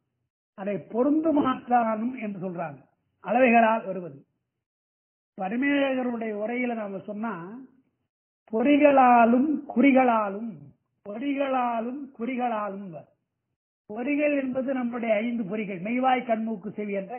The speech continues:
காட்சி அளவை. குறிகள் என்றால் அடையாளம். அந்த அடையாளத்தை நாம் சொல்ற பொழுது அவினாபாவம் என்று சொல்லி புகை, நெருப்பை விட்டு புகை அணுகா,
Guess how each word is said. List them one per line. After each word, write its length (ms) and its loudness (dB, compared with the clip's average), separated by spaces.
காட்சி 440 -6
அளவை. 280 -2
குறிகள் 480 2
என்றால் 460 2
அடையாளம். 680 -4
அந்த 200 -14
அடையாளத்தை 840 0
நாம் 300 -4
சொல்ற 280 -6
பொழுது 260 -6
அவினாபாவம் 1000 2
என்று 300 -10
சொல்லி 240 -10
புகை, 340 -2
நெருப்பை 400 -4
விட்டு 380 -6
புகை 220 2
அணுகா, 360 4